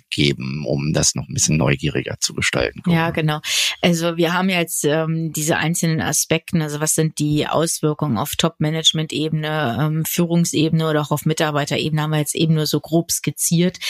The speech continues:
Speaker 2: Ähm, da braucht es natürlich noch ein bisschen mehr an Detailwissen oder auch Hintergründen, ähm, die wir dann in den, ähm, nächsten Folgen dann auch weiter erörtern oder vertiefen wollen. Da freuen wir uns auch schon sehr drauf. Wir haben da schon einiges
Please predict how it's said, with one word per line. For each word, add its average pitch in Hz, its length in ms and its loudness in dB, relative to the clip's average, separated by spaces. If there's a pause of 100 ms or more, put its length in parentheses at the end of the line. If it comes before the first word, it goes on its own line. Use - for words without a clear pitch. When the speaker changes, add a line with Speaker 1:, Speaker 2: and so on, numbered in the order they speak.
(340)
Speaker 2:
Ähm, 160 560 2 (320)
da 156 280 2
braucht 151 460 -2
es 165 100 -2
natürlich 160 460 -2
noch 160 180 0
ein 160 120 0
bisschen 156 600 0 (320)
mehr 170 360 4
an 160 480 2
Detailwissen 170 1120 2
oder 160 200 2
auch 151 140 -4
Hintergründen, 185 920 2 (340)
ähm, 170 420 2
die 175 140 0
wir 170 140 4
dann 165 220 0
in 165 120 0
den, 160 280 2
ähm, 147 520 0 (300)
nächsten 170 420 4
Folgen 180 360 2
dann 170 120 2
auch - 180 -2
weiter 160 280 0
erörtern 165 580 0
oder 156 180 2
vertiefen 156 600 0
wollen. 180 260 4
Da 160 100 0
freuen 170 360 0
wir 185 100 0
uns 180 160 0
auch 156 80 0
schon 156 240 0
sehr 156 180 2
drauf. 180 380 -2
Wir 156 160 -2
haben 165 180 -2
da 170 100 -2
schon - 180 -2
einiges 170 400 2